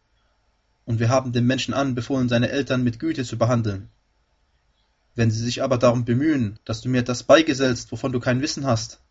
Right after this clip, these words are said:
dann gehorche ihnen nicht. Zu mir wird eure Rückkehr sein, da werde ich euch kundtun, was ihr zu tun pflegtet. Diejenigen, die glauben und rechtschaffene Werke tun, lassen wir in die Reihen der Rechtschaffenen eingehen.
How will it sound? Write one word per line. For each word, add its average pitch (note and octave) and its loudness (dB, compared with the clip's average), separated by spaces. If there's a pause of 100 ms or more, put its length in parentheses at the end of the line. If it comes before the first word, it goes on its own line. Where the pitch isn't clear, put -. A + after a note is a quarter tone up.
(140)
dann A2+ 0
gehorche B2 4
ihnen A#2+ 2
nicht. B2 -4 (680)
Zu - -6
mir D3 2
wird B2 -2
eure B2 -2
Rückkehr B2+ 0
sein, G#2+ 2 (540)
da G#2+ -2
werde A#2+ 6
ich A2 0
euch A2+ -2
kundtun, B2 0
was G#2 -4
ihr A2 -2
zu A#2 -8
tun A#2 -2
pflegtet. A2+ -4 (840)
Diejenigen, B2 4
die A#2+ 0
glauben C#3 2
und A#2+ 0
rechtschaffene B2+ -2
Werke C3 0
tun, A#2 -2 (320)
lassen B2 -2
wir B2 0
in B2+ 0
die A#2+ 0
Reihen C3 4
der A#2+ -2
Rechtschaffenen B2 -2
eingehen. A2 -2